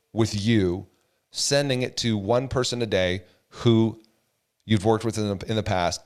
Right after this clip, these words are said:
their offers didn't get accepted, they got buyer fatigue, and you send one a day. I know this works. I've talked to other people who, that it works for, and I know it works on the real estate side as well. To give you that, uh, that comparison,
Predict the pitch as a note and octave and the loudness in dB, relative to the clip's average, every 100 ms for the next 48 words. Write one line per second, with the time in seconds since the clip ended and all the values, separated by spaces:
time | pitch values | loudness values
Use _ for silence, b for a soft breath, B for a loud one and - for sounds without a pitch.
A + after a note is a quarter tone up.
0 | - F2 G2+ G2+ F#2+ F#2+ F#2+ G#2+ G#2 G#2+ | -20 -6 0 4 2 2 -4 -4 -4 -2
1 | A#2 A#2 - E2+ - E2+ D#2 B B - | -2 -2 -2 -2 0 -2 -4 B B -6
2 | D2+ E2+ D#2+ F#2+ F#2+ F#2+ - D#2+ D#2 - | -2 0 2 2 0 -4 -4 -4 -6 -8
3 | G2 F2 - F#2 E2+ F2 E2 - - _ | -4 0 0 0 2 2 4 0 -2 _
4 | _ _ _ _ _ _ _ _ _ _ | _ _ _ _ _ _ _ _ _ _
5 | _ _ _ _ _ _ _ _ _ _ | _ _ _ _ _ _ _ _ _ _
6 | _ - _ _ _ _ _ _ _ B2 | _ -20 _ _ _ _ _ _ _ 2
7 | C3+ D3+ D3 C3+ G#2 G#2 G2+ - - - | 4 4 4 2 2 2 2 -4 -6 -10
8 | _ _ _ _ - G#2 - B2+ B2+ - | _ _ _ _ -4 -4 2 2 2 0
9 | A2 A2+ A#2 - G2 G#2 - G2+ G2 G2+ | -2 -2 -4 -4 -4 -6 -2 -2 -2 -4
10 | F#2+ - F2+ F2 E2+ B B A#2 B2 C3+ | -4 -6 -2 -2 -4 B B -4 -2 0
11 | B2+ B2 B2 A#2 G#2 D#3+ F3 - A2 - | 0 -2 -2 -4 -2 -2 -2 -4 -6 -4
12 | G#2 G2 F#2 B2 D#3+ A#2 G#2 G#2 A2+ A2+ | -4 -4 -4 -4 0 -2 -2 -8 -4 0
13 | A2+ G#2 A#2 G#2 - G#2 - F#2 G#2+ A#2 | 0 -2 -2 -2 -2 -4 -4 -4 -2 -2
14 | D3 D3+ F3 | -2 -6 -8